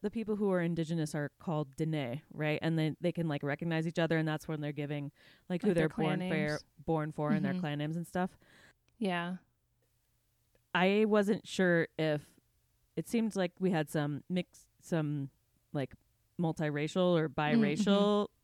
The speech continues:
Speaker 1: folks.
Speaker 2: Yes, yeah, yeah, yeah.
Speaker 1: But we're, I don't
Speaker 2: Oh,
Speaker 1: know if
Speaker 2: which
Speaker 1: they were,
Speaker 2: makes
Speaker 1: like,
Speaker 2: sense.
Speaker 1: Black Dene
Speaker 2: Uh-huh.
Speaker 1: or not. And I don't know, were the Law Dogs Dene also?
Speaker 2: I assume so, but I'm not sure.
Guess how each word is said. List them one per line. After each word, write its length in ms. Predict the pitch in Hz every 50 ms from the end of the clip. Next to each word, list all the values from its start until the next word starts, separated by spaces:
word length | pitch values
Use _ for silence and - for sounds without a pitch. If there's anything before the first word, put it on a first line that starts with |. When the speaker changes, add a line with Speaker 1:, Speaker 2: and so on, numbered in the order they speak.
| _ _ _ _
Speaker 1:
folks. 640 | 240 226 226 233 - - - - - - - - _ _
Speaker 2:
Yes, 380 | 247 202 196 175 160 185 - -
yeah, 120 | 180 175 -
yeah, 160 | 269 254 - -
yeah. 280 | 226 220 - 220 220 196
Speaker 1:
But 140 | 190 180 - -
we're, 120 | 180 - -
I 100 | - 180
don't 120 | 180 185 185
Speaker 2:
Oh, 20 |
Speaker 1:
know 140 | 175 165 160
if 40 | 156
Speaker 2:
which 80 | - -
Speaker 1:
they 100 | 165 160
were, 80 | 165
Speaker 2:
makes 80 | 165 160
Speaker 1:
like, 140 | 160 156 175
Speaker 2:
sense. 160 | 175 - -
Speaker 1:
Black 400 | - 151 151 139 147 160 - - _ _
Dene 500 | 175 175 180 175 165 170 180 196 220 196 - _ _ _ _ _ _ _ _ - 240
Speaker 2:
Uh-huh. 320 | 220 202 202 185 180 175 - -
Speaker 1:
or 160 | 180 170 156
not. 480 | 156 151 147 151 151 165 185 208 202 - _ _ _ _ _
And 520 | - 165 165 160 160 156 147 143 143 147 - - - _
I 80 | 180 185
don't 140 | 214 240
know, 100 | 226 - - -
were 140 | 202 190
the 120 | 160 170 160
Law 220 | 151 151 143 160
Dogs 300 | 160 180 180 185 190 175
Dene 300 | - 208 196 190 190 196 -
also? 420 | - 143 143 - - 175 196 208 - _ _ _ _ _ _ _ _ _ _ _ _ _
Speaker 2:
I 140 | - 240 233
assume 580 | 277 285 - - - - 196 196 202 220 247 254
so, 400 | - - 254 247 247 247 247 233
but 140 | 214 180 185
I'm 220 | 196 180 180 180
not 300 | 175 175 - 277 - - - _ _ -
sure. 840 | - - - - - 214 220 226 277 285 - - - 226 233 202